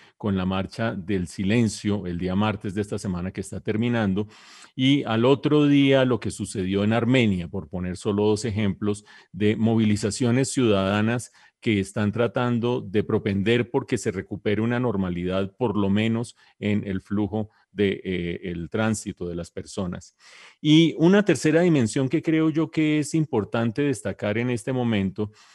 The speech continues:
es la que tiene que ver con que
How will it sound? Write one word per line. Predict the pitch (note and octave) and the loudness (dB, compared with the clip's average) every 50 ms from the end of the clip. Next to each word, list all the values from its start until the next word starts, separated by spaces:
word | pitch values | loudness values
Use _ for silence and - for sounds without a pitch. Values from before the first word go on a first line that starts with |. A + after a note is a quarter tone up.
| - - - | -20 -12 -4
es | - A#2 G#2+ B2 | -2 0 2 2
la | C3+ | 2
que | B2 C#3 A2+ | 2 2 0
tiene | G2+ G#2+ G#2 A#2 A#2 | 0 2 2 2 0
que | - B2+ A2+ G2+ | 0 0 2 4
ver | G2+ G#2 G#2+ G#2 - - | 4 4 4 2 -2 -4
con | - C3 B2+ B2+ B2+ B2+ G#2+ | -2 0 2 2 0 -2 -4
que | - - B2 A2+ G#2+ G#2 G2+ F#2 - | -2 0 2 2 4 2 2 -2 -6